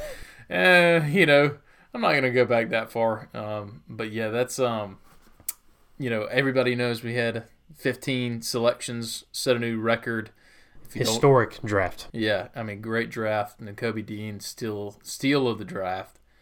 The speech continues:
Speaker 2: Um, but yeah, man, I, I think, uh,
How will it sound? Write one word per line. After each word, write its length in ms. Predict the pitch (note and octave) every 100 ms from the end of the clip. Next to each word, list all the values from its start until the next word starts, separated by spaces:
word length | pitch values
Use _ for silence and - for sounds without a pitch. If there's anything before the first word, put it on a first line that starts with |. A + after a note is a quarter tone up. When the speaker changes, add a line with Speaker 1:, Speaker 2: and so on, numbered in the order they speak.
| _ _
Speaker 2:
Um, 340 | - F#2+ F#2 - D3+
but 80 |
yeah, 180 | G#3+ A#3
man, 300 | C3+ C3+ C#3+
I, 220 | - C#3 C3+ - _ _ _ _ _ _ -
I 40 | C#3
think, 300 | D#3+ C#3+ C3+
uh, 320 | B2 A#2+